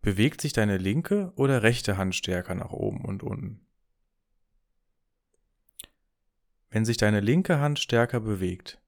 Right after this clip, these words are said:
nennt man das die Brustkorbatmung. So atmet man vor allem, wenn man angespannt ist oder Angst hat.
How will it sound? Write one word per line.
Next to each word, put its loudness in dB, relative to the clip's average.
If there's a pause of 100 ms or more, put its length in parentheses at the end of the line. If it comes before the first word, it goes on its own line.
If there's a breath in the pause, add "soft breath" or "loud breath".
(260)
nennt -6
man -2
das 0
die -6
Brustkorbatmung. -2 (1300 soft breath)
So 2
atmet 0
man 2
vor -2
allem, 2
wenn 0
man 0
angespannt 0
ist -12
oder -6
Angst -2
hat. -14